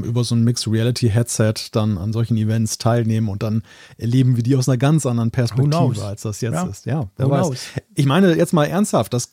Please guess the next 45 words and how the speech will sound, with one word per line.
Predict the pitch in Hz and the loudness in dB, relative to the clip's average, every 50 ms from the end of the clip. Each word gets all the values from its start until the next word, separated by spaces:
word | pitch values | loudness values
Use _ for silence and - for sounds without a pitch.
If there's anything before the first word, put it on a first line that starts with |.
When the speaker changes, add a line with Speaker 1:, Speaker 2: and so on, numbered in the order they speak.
| _ | _
Speaker 1:
dass | - 139 139 151 | -4 -2 -2 -4
diese, | - - - 143 131 135 151 165 190 165 | -6 -12 -12 -4 -2 0 2 4 2 2
dieser | 135 131 151 165 170 151 | 2 0 0 2 0 2
Punkt | - - 196 185 147 | 2 2 2 2 2
ist | 156 - | 0 -2
ja | 139 - | -4 -2
auch | - 156 | 0 0
mal | 170 160 139 | 0 0 2
wieder | 131 127 123 | 0 0 0
diskutiert | 117 131 - - 131 117 - 147 147 165 135 | -2 -2 -4 -4 -4 -2 2 2 2 2 2
worden | 120 120 120 123 131 123 120 | 0 0 2 2 2 2 2
mit | 120 120 - - - | 2 0 -2 -6 -2
der | - 117 117 | -2 0 0
Frage | - - 113 107 120 131 127 127 | -2 -2 -2 -2 0 0 0 0
der | 117 120 123 | 0 -2 -2
Präsenz | - - 117 104 110 120 120 135 127 - | -2 -4 -2 0 0 2 2 2 0 0
vor | - - 117 - | -2 -4 -4 -2
Ort | - 107 120 131 131 131 - - | -2 0 0 0 0 0 -2 -4
bei | - 120 | -4 -4
Apple | - - 139 - 143 135 123 123 123 110 | -2 -4 -2 2 2 4 4 4 2 0
und, | 101 117 123 120 - - | -2 -4 -4 -4 -4 -2
Speaker 2:
Ja. | 165 156 117 | -2 0 0
Speaker 1:
äh, | 107 101 | 0 -2
wie | 127 | -2
das | 120 131 127 - | 0 0 0 0
denn | - 127 123 120 | 2 2 2 2
zu | - - | 0 -2
ihrem, | 139 - 120 120 113 120 120 117 117 117 - - - - - - | -2 -2 -2 -2 -2 0 0 0 -2 -2 -6 -10 -20 -20 -8 0
ihrem | - 135 139 135 | 2 2 4 4
Anspruch | 101 104 143 160 - - - 123 131 - | 2 2 2 2 2 2 2 2 2 4
passt | - 123 120 127 120 - - | 2 2 4 4 2 2 2
jetzt | 139 123 - - - | 0 0 0 0 -2
als, | 113 117 127 117 - - - - | -2 -2 -2 -4 -4 -6 -4 -2
äh, | 120 120 120 120 117 113 113 120 | 0 0 2 2 0 -2 -4 -10
fortschrittliche | 120 - - - 127 135 - - - 127 120 123 - - | -12 -4 0 2 2 2 2 0 -2 0 0 0 -2 -2
Company, | 117 - 131 123 120 - 120 120 120 117 | 0 2 2 2 2 4 2 4 2 2
die | 113 117 117 | 2 0 0
mit | 120 110 - | 0 -2 -4
Nachhaltigkeit | - 104 123 120 - 135 120 - 120 - - - 120 110 120 123 120 - | -2 -2 -2 0 0 0 0 -2 -4 -6 -2 0 0 2 0 0 -2 -2
und, | - 110 110 107 - | -2 -2 -2 -2 -4
und | 104 107 104 - | -4 -6 -6 -4
Emissionsarm-, | - 120 135 127 123 - - 110 110 127 135 - - - 107 113 - - - - _ - - - _ | -2 0 0 0 0 0 2 2 2 2 2 0 -2 -4 -4 -6 -6 -8 -12 -16 _ -20 -20 -14 _
Armut | - 113 117 127 123 123 120 - - - | -4 0 0 2 2 0 0 -2 -2 -2
dann | 117 101 | -2 -2
arbeitet. | 92 - 95 104 - 101 101 - 127 135 - | -2 -4 -4 -4 -2 -4 -2 0 -2 -2 -2